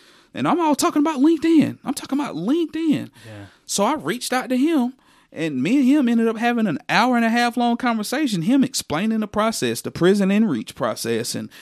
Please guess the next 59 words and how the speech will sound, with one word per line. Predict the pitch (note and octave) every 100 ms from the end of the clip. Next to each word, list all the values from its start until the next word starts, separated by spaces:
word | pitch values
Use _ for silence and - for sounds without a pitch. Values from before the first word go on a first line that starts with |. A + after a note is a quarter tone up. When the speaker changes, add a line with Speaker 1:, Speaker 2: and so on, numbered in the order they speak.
| -
Speaker 1:
like, | A2 A2 -
what | G2 D3 F#3
type | G3+ G3+
of | G3
nonprofits | G3+ G3+ A3+ A3 F#3 F3
you |
choose | G3 G#3+ G#3
to | F#3
work | G#3 A3 G3
with | C#3+
is | B2 B2+
what's | F3+ G3+
gonna | - E3+ F#3+
be | F3+ G#3
your | G3
ticket. | F#3+ B3 A3 - - C3+
Like, | C3 C3
he | G3
was | A3 C3+
breaking | D3+ F#3+ E3+
it | C3
all | F#3 G3
the |
way | G3
down. | F#3 F#3
We |
was | B3
on | F3+
the | D#3
phone | D#3 D3
for | A#2+
an | -
hour | D3 D3+
and | D3+
a |
half, | C#3 A2+ - - -
and | F3 F#3+
he |
still | A3 A3+ G3
messages | D3 D3+ C3+ B2+ B2+
me | C3 C3
to |
say, | A#2 B2
"Where | A#2+ D3+
you | D3 D3
at | -
with | A#2
things?" | - A#2 G#2+ G#2+ - _ _
You | G3
know | A3
what |
I'm | G#3 -
saying? | - -
All | A#3 A#3
the |
Speaker 2:
Yeah. | A#3
Speaker 1:
way | A#3
in | G#3 C#3
Boston. | E3 A3+ F#3+ - G2+